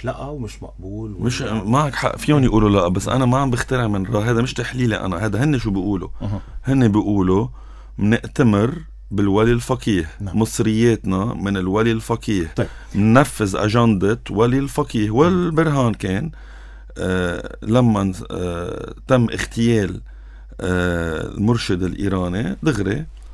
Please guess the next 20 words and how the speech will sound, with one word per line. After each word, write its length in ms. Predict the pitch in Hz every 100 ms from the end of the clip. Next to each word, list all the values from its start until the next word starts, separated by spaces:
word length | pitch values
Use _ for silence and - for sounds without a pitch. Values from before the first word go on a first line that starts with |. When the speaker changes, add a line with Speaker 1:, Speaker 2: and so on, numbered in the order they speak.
| - - - -
Speaker 2:
آه، 560 | 90 95 92 92 90 -
أخدت، 460 | - 127 95 95 -
أخدوا 340 | 113 107 90
أوامرهم 560 | 92 98 98 92 95 123
وغرقوا 1000 | 117 113 113 - - 95 135 107 90 95
لبنان 460 | 98 95 98 110
بحرب 480 | 98 - 117 135 170 - - - -
نحن 300 | 143 160 127
لإلنا 680 | 110 110 123 143 127 135 170 - - - - - -
بغنى 340 | 113 170 180
عنه، 380 | 175 180 127 110 - - -
ما 80 | 139
بتعنينا 480 | 156 143 135 160 143
بشي. 340 | 127 - 123
أنا، 320 | 147 143 107 135
أنا 120 | 120
كابن 640 | 110 98 117 117 104 95 - - - -
كسروان 560 | 123 - 113 110 117 104
وجوني 400 | 98 98 123 123
ولبنان 640 | 131 147 110 101 85 85